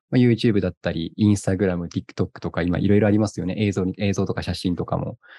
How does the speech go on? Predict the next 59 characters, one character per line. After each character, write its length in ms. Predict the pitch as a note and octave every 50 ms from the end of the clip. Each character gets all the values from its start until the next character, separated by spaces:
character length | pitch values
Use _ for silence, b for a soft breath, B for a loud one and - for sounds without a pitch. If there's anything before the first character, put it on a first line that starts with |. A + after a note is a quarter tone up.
| B B B
多 60 | F#3
分 40 | E3+
そ 120 | - F#3 F3+
こ 80 | A3+
も 60 | B3
結 160 | B3 - G#3 -
構 80 | - A#2+
イ 80 | A#2
メ 100 | A#2+ A2+
ー 20 | G#2
ジ 80 | F#2+ F#2
し 120 | - G#2
や 60 | F#2+
す 100 | - -
い 40 | G2
の 80 | F2+ E2+
か 120 | - F2+
な 80 | F2+ F2+
っ 40 |
て 120 | - - F2+
思 140 | F2 F2 E2+
う 40 |
ん 40 | E2+
で 80 | E2 D#2
す 100 | - E2+
よ。 160 | F2 F#2+ - b b b b b b b b b -
実 140 | B2 B2+
際 160 | B2 C3+ B2 A#2+
や 60 | G2+
っ 20 |
て 100 | - A#2
る 60 | A#2+
人 160 | A#2 - G#2 G2
多 80 | G2
い 40 | F#2
で 60 | E2
す 120 | E2 - -
し。 280 | - - - - - _ _ -
で、 100 | C#3+ C#3
ポ 140 | - - F3
ッ 40 | F3+
ド 120 | - G#3
キ 80 | B3+ C4
ャ 40 |
ス 60 | B3+ -
ト 60 | F3+
の 100 | C3+ B2
な 60 | B2
ん 40 | B2
か 180 | A#2 G2+ F#2+ - - - _ _
プ 100 | - C#3
レ 180 | D3+ E3+ F#3 G3
イ 60 | F#3+
ヤ 120 | G3 G3
ー 20 | G3
っ 60 | -
て 80 | - F3+
結 200 | - G3+ G3 -
構 220 | - - G#2+